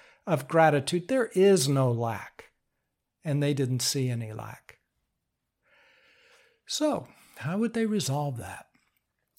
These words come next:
Well, they went to the judge, and the <laughs> judge said, "Well, okay,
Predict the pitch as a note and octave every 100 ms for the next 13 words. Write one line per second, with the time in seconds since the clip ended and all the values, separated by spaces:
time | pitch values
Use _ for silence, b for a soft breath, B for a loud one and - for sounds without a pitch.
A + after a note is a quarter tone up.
0 | - C#3 C3+ E3+ G#3+ D3 C#3+ D#3 G3 A3
1 | - D4 D4+ F3 - - _ _ _ _
2 | _ _ _ _ _ F3+ F3 - - -
3 | - - - - - C#3+ B2 A#2 A#2+ F#3
4 | A#3 - D3 E3